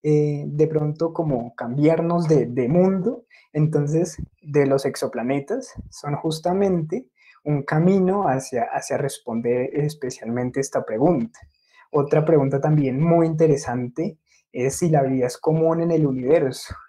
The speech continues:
Hay una frase que es bastante interesante y es que hay únicamente dos opciones para esta, eh, dos opciones de respuesta para esta pregunta. Eh, ¿la hay o no la hay?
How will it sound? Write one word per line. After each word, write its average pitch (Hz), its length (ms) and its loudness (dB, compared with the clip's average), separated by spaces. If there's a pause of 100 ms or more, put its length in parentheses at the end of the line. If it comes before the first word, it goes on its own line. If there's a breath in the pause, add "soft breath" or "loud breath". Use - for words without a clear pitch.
(200)
Hay 147 560 0
una 165 220 0
frase 160 500 2
que 123 180 -6
es 120 160 -4
bastante 156 540 -2
interesante 131 840 -2 (800 soft breath)
y 165 220 4
es 156 220 2
que 175 600 4
hay 151 280 4
únicamente 147 680 -2
dos 147 240 2
opciones 151 580 -2
para 113 380 -2
esta, 123 500 -4 (560)
eh, 123 320 -4
dos 139 240 -2
opciones 151 340 0
de 151 60 4
respuesta 156 580 0
para 123 140 -2
esta 123 220 -8
pregunta. 117 500 -8 (680 soft breath)
Eh, 143 260 -2 (320)
¿la 131 240 2
hay 208 160 6
o 180 60 4
no 156 120 4
la 139 180 4
hay? 107 240 -6